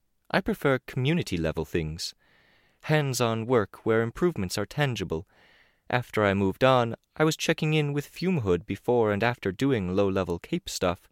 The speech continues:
mostly refereeing riots." "It went so well last time," Fume Hood said.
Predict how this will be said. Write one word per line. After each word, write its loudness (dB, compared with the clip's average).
mostly 4
refereeing 2
riots." -4
"It 2
went 0
so 2
well 4
last 0
time," -6
Fume -2
Hood 0
said. -4